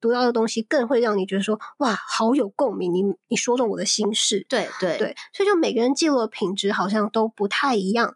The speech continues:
Speaker 1: 那以我来说的话，我好像是画面比较多。
Speaker 2: 然后我觉得你的意象感很重。
Speaker 1: 对，就是有一个画面出来的时候，我大概就会从这个画面当中就是 get 到很多讯息这样。
Speaker 2: 嗯。
Speaker 1: 但是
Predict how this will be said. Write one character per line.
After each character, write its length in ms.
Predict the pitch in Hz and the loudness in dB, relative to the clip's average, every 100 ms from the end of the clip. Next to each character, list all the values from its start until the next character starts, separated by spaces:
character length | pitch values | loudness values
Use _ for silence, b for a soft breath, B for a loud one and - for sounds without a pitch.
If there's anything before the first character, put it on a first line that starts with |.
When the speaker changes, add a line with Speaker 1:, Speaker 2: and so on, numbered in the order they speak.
| B B - | B B 0
Speaker 1:
那 140 | 381 - | 0 0
以 100 | 254 | 0
我 120 | 311 | 2
来 160 | 214 208 | 0 -2
说 140 | 247 | -2
的 120 | 233 | 0
话， 160 | 226 214 | 0 0
我 80 | 214 | 0
好 180 | - 180 | -2 -2
像 240 | 240 226 | 0 0
是 320 | - 226 214 | 0 0 -2
画 480 | 202 - - 302 190 | -4 -8 -2 0 0
面 300 | 214 214 196 - - | 0 0 -2 -10 -12
比 80 | |
较 100 | 160 185 | -6 -4
多。 320 | 214 180 208 _ _ _ - | -4 -6 -10 _ _ _ -4
Speaker 2:
然 80 | 302 | -2
后 40 | |
我 40 | 233 | 0
觉 80 | |
得 40 | 220 | 2
你 120 | 190 | 2
的 100 | 160 - | 0 0
意 180 | 208 | 0
象 300 | 190 208 165 | 0 -2 -4
感 180 | 190 - | -8 -8
很 220 | - - - | -8 -10 -6
重。 220 | 240 - 208 B B - | -6 -6 -10 B B -4
Speaker 1:
对， 240 | 269 226 | -2 0
就 100 | 339 | 0
是 80 | 381 427 | 2 2
有 60 | 359 | 2
一 60 | |
个 100 | 277 | 2
画 200 | 320 311 | 0 0
面 160 | 285 269 | 0 -2
出 180 | - 285 | 0 0
来 120 | 226 | 0
的 60 | 214 | 2
时 60 | |
候， 60 | 208 | 0
我 80 | 185 | 2
大 120 | 254 | 2
概 120 | 226 | 2
就 100 | 240 | 2
会 80 | 233 | 0
从 180 | - 196 | 0 0
这 60 | |
个 60 | 233 | 2
画 160 | 233 | 0
面 120 | 220 208 | 0 2
当 120 | 208 | 2
中 180 | 208 208 | 2 2
就 100 | 220 | 0
是 140 | 220 | 0
get 320 | 220 202 196 | 0 -2 -2
到 180 | 196 185 | -2 -2
很 320 | 196 - 196 | -2 -2 -2
多 220 | 208 220 220 | 0 2 2
讯 240 | - 208 | 0 -2
息 280 | - - - | -2 -4 -4
这 100 | - | -2
样。 80 | 185 | 0
Speaker 2:
嗯。 60 | 202 | 0
Speaker 1:
但 100 | 330 | 2
是 160 | 339 | 0